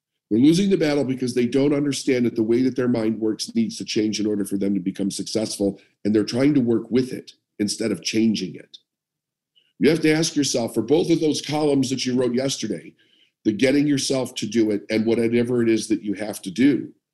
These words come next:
Are you trying to work with your mind, or are you trying to change it? Are you trying to get it to adapt and move to the next level so that you can become better? Because if you don't do that,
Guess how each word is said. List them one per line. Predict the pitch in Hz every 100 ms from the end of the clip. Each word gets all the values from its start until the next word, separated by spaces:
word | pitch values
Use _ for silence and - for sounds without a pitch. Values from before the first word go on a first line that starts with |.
| _ _ -
Are |
you | 117 135
trying | 160 170
to | 160
work | 139 120
with | 131 135
your | 147
mind, | 147 135 143
or |
are | 120
you | 113
trying | 214 110 107
to |
change | 101 113 117 110
it? | - - _ _
Are | 110
you | 120
trying | 131 151
to | 165
get | 156
it | 147 143
to | 127
adapt | 110 123 120 120 113
and | 107
move | 123 120
to | 113
the | 101
next | 104 113 - -
level | 110 120 139 82 95 _ _ -
so | 113
that | 117
you | 117
can | 117 120
become | 110 110 98
better? | 107 104 - _ _ _ -
Because | 110 110
if | 95
you | 117
don't | 113 160 -
do | 143 185
that, | 98 -